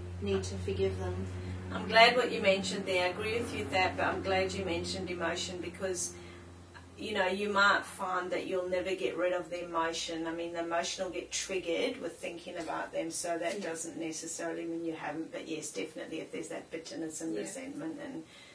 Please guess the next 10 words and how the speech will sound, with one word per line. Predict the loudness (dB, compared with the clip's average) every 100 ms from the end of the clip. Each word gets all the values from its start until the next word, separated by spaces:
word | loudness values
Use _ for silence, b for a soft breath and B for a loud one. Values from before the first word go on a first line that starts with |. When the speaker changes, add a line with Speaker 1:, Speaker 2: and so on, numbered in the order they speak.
| B
Speaker 2:
still | -8 -2 -2
Speaker 1:
Mm. |
Speaker 2:
wanting | 0 -2 -4
to | -6
bash | -8 -8 -8
their | -10
head | -10 -10
in, | -10 -10
basically. | -10 -12 -12 -8 -2
Speaker 1:
Yeah. | -2